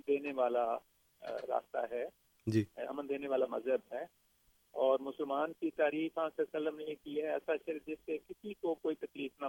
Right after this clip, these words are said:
Speaker 1: پہنچے اور اس کو، آ، اس کی طرف سے سلامتی پہنچے۔ تو اس پس منظر میں مسلمان کہلانے والوں کی طرف سے اتنا بڑا ظلم جو ہے وہ بہت ہی، آ، مذمت کے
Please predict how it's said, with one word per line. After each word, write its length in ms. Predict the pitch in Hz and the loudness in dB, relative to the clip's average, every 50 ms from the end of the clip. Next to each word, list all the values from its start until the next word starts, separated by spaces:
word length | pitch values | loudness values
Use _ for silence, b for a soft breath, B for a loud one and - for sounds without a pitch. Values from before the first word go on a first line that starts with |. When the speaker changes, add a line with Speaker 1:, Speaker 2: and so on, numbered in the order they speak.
| - | -4
Speaker 1:
پہنچے 360 | - 139 135 - _ 165 190 | -4 -4 -4 -4 _ -8 -6
اور 260 | 240 240 196 151 139 143 | -4 -2 0 0 0 0
اس 220 | - - - - _ | -2 -8 -10 -10 _
کو، 260 | - 151 139 143 139 - _ _ _ _ _ _ _ _ _ | 0 2 2 2 0 -2 _ _ _ _ _ _ _ _ _
آ، 60 | - 135 | -2 0
اس 300 | 131 135 - - - - | 0 0 -2 -6 -6 -6
کی 60 | 165 | -4
طرف 220 | - - 147 147 - _ _ | -2 0 -2 -2 -4 _ _
سے 220 | 151 147 147 147 143 - _ | 2 4 4 2 0 -2 _
سلامتی 380 | 147 151 156 165 170 - 165 | 2 2 2 2 2 0 -2
پہنچے۔ 400 | 151 - 127 113 104 - 113 104 - - _ _ _ _ _ _ _ _ _ _ _ _ _ | -2 -2 -4 -6 -4 -6 -6 -6 -6 -8 _ _ _ _ _ _ _ _ _ _ _ _ _
تو 260 | - 139 135 135 - - - | 0 2 2 2 0 -2 -4
اس 280 | - 160 202 220 - _ | -2 -2 -2 -2 -2 _
پس 220 | - 196 180 - | 0 0 0 0
منظر 280 | - 165 170 - 175 180 165 | -2 -6 -2 0 0 0 0
میں 340 | 160 160 156 156 156 156 147 - - - | 0 -4 -4 -4 -4 -4 -6 -10 -10 -10
مسلمان 420 | 139 - - 139 139 139 147 156 151 - | -10 -8 -8 -6 -4 -2 -2 -4 -2 -2
کہلانے 360 | 156 143 139 139 143 160 180 170 | -2 0 0 0 -2 -4 -4 0
والوں 240 | 160 147 143 147 143 | 0 2 2 2 -2
کی 140 | - - 147 | -4 -6 -8
طرف 240 | - - 139 - - _ | -4 -4 -4 -4 -4 _
سے 160 | - 139 135 | 0 2 2
اتنا 380 | 139 - - - - - 190 190 | 2 0 -4 -10 -12 -8 -8 -4
بڑا 200 | 180 165 143 127 | -2 0 0 0
ظلم 320 | 123 127 135 131 131 123 117 - _ _ _ _ _ _ _ _ _ - | 0 2 0 0 0 -2 -6 -12 _ _ _ _ _ _ _ _ _ -2
جو 120 | 131 123 | 0 0
ہے 220 | 123 127 127 127 135 - | 2 2 2 2 0 0
وہ 100 | - 131 123 - | -4 -6 -4 2
بہت 240 | - 170 175 175 170 - _ 147 | 4 4 4 4 2 0 _ -8
ہی، 320 | 139 135 127 123 120 123 117 - | -6 -6 -6 -8 -8 -10 -12 -12
آ، 40 | - - 120 117 113 | -8 -6 -4 -4 -4
مذمت 460 | 117 123 120 143 143 147 156 151 - | -6 -8 -4 -4 -2 -2 -2 -4 -2
کے 220 | - 135 127 123 | -2 -2 -2 -2